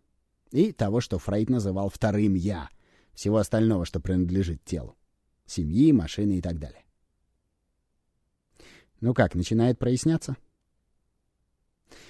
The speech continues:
Но забавно тут то, что мы не можем ничего удалить из этой вселенной, из-за этой чёртовой скорости изменения обладания.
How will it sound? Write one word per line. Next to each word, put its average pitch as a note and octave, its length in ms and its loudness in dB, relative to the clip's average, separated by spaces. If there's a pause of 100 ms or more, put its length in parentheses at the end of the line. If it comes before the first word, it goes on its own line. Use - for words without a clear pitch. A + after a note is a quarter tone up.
(160)
Но D3+ 200 8
забавно D#3+ 640 6
тут C3+ 240 2
то, D3+ 220 8
что - 260 2
мы D3 220 12
не F3 180 12
можем F3 520 10
ничего C#3 520 6
удалить C3 580 6
из B2+ 180 4
этой A#2+ 240 2
вселенной, F2+ 640 -2 (220)
из-за A#2+ 260 4
этой C3 260 6
чёртовой B2 800 4
скорости A2 580 0
изменения G#2 520 2
обладания. G2 640 -2